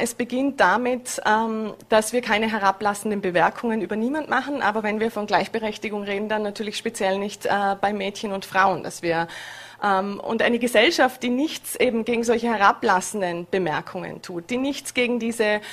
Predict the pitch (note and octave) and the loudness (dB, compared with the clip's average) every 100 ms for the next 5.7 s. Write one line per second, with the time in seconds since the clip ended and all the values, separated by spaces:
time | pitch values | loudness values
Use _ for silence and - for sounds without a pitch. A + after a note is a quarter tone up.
0 | - - - A3+ A3+ A3 C4+ C4+ G#3+ A3+ | -16 -10 -4 0 2 2 2 4 2 2
1 | A#3 A3+ - - C#4 - E3 D#3 D#3+ E3 | 2 2 0 -4 -6 -2 0 0 -4 -8
2 | A3+ B3+ C4 B3 C4 C#4 - - - A3 | -8 -6 -8 -8 -6 -6 -8 -8 -4 -2
3 | A#3+ A#3 A#3+ - F#3+ A3+ B3 - G#3+ - | 2 2 2 -2 -4 -2 -2 0 0 0
4 | - A#3 G3+ F3+ F3+ F#3 - - F#3 F#3 | -4 -2 0 0 -2 -4 -8 -4 -2 0
5 | F3+ F3+ F3+ F#3+ C#3 - - | -2 -4 -2 -2 -4 -6 -12